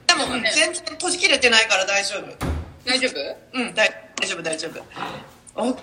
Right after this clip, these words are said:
Speaker 1: ケー。
Speaker 2: なんか、でもまだぼやけてる？どう？
Speaker 1: あの、どうでしょう？皆さんぼやけてますか？これ。リエコの顔。
Speaker 2: あ、ともみさんもいらした。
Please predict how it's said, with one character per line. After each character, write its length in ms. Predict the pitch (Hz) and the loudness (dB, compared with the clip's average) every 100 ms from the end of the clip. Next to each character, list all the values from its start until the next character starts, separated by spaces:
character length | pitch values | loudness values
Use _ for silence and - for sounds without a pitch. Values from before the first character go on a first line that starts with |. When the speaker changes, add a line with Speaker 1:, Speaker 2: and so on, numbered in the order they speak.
| - | -2
Speaker 1:
ケ 560 | - 240 254 247 208 175 - - - | 4 8 8 8 6 6 -2 -8 -2
ー。 140 | - | 2
Speaker 2:
な 80 | 294 | 6
ん 20 | |
か、 80 | 277 | 6
で 200 | 269 294 | 6 4
も 120 | 277 | 4
ま 140 | 254 294 | 4 4
だ 100 | 233 | 4
ぼ 80 | 214 | 4
や 120 | 214 | 4
け 100 | 180 | 0
て 140 | 139 | -6
る？ 120 | 143 196 | -10 -8
ど 120 | 190 | -8
う？ 160 | 139 - - - - - | -8 -14 -20 -20 -18 0
Speaker 1:
あ 120 | 240 | 2
の、 140 | 226 226 | 2 4
ど 140 | 285 | 4
う 60 | 311 | 6
で 80 | |
し 120 | 285 254 | 4 4
ょ 40 | |
う？ 40 | |
皆 200 | 233 277 - - - - | 4 2 0 -12 -20 -6
さ 180 | - 247 | 2 2
ん 120 | 214 | 4
ぼ 100 | 220 | 0
や 100 | 277 | 2
け 120 | - | 0
て 120 | 214 | -2
ま 160 | 208 247 | 0 0
す 140 | - | 0
か？ 140 | - 160 | -4 -4
こ 140 | 160 | -2
れ。 100 | 156 151 - - - - | -2 -2 -4 -8 -16 -8
リ 140 | 185 | -2
エ 80 | 170 | -2
コ 140 | 165 | -2
の 140 | 156 160 | -6 -2
顔。 640 | 165 160 156 - - - - _ _ - | 2 4 2 -2 -6 -20 -20 _ _ -12
Speaker 2:
あ、 60 | 185 - | -12 -10
と 80 | 196 | -8
も 140 | 202 | -6
み 100 | 202 | -4
さ 160 | - 196 | -2 -2
ん 60 | |
も 80 | 185 | -2
い 80 | 175 | -4
ら 100 | 175 | 6
し 140 | - | 6
た。 140 | - | 6